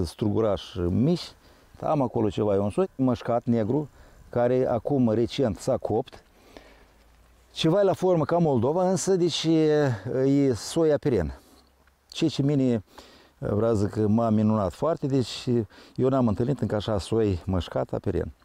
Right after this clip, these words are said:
Pur și simplu este o, uh, situație că ar trebui de experimentată. Sortul care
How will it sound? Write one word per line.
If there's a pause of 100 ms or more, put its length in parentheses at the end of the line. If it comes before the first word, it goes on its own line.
(520)
Pur
și
simplu
este
o, (520)
uh,
situație
că
ar
trebui (580)
de
experimentată. (680)
Sortul
care